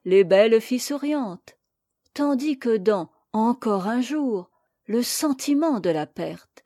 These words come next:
produit des mots sincères. Encore un jour sans toi vécu, encore un jour me vois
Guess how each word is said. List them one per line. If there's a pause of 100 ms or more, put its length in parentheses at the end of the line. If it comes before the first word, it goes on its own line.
produit
des
mots
sincères. (680)
Encore
un
jour (180)
sans
toi (300)
vécu, (600)
encore
un
jour (380)
me
vois